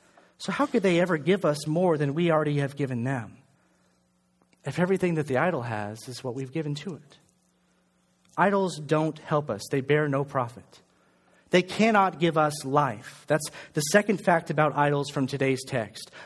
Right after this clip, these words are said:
Idols give no life. Verse nineteen.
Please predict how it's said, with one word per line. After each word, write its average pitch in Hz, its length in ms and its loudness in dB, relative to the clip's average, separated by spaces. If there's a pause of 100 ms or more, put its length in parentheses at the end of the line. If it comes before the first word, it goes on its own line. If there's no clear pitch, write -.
(140)
Idols 190 440 4
give 135 480 0 (300)
no 143 300 2
life. 120 640 -4 (600)
Verse 127 200 0
nineteen. 123 500 -4